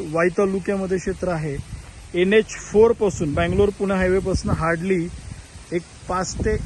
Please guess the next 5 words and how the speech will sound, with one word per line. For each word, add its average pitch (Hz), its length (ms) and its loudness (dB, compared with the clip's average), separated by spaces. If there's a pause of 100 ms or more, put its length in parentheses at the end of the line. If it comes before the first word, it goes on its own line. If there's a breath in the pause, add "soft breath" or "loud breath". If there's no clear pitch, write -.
(560)
जास्तीत 180 480 -4
जास्त 202 260 2
सहा 196 360 2
किलोमीटरवरती 196 960 4 (680)
हे 190 120 4